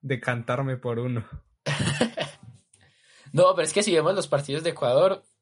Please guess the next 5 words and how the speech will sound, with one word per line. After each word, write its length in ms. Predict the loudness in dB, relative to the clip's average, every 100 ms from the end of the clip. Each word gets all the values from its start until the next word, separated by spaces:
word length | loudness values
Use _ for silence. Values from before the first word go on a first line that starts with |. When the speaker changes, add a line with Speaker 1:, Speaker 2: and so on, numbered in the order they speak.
| _
Speaker 2:
ojito, 720 | 0 2 2 -4 -4 -6 -10 -2
ojito 580 | 0 0 0 2 2 2
con 160 | 0
este 200 | 0 -4
Ecuador. 380 | -6 -4 -4 -8